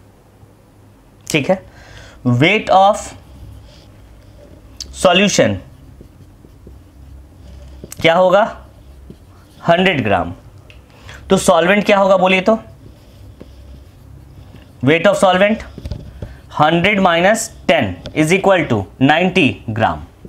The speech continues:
और यहाँ solvent क्या है? एच टू ओ। ये तीन तो निकल ही जाएगा बाबू। Fourth point भी आप निकाल सकते हैं। क्या चीज़? mole of solute। बोलिए क्या होना चाहिए?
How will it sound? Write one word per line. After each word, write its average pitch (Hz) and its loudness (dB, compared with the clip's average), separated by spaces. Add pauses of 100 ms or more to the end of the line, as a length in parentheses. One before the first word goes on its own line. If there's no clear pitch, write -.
(640)
और 160 2
यहाँ 175 2
solvent 170 0
क्या 196 2
है? 240 0 (380)
एच 156 -2
टू 131 4
ओ। 82 -8 (840)
ये 196 4 (160)
तीन 226 2
तो 254 2
निकल 170 2
ही 185 2
जाएगा 185 2
बाबू। 180 -2 (460)
Fourth 294 0
point 214 2
भी 208 2
आप 190 0
निकाल 151 2
सकते 98 -4
हैं। 87 -10 (140)
क्या 165 2
चीज़? 214 -2 (1800)
mole 214 4 (120)
of 202 2
solute। 107 -2 (420)
बोलिए 185 2
क्या 160 0
होना 113 0
चाहिए? 85 -8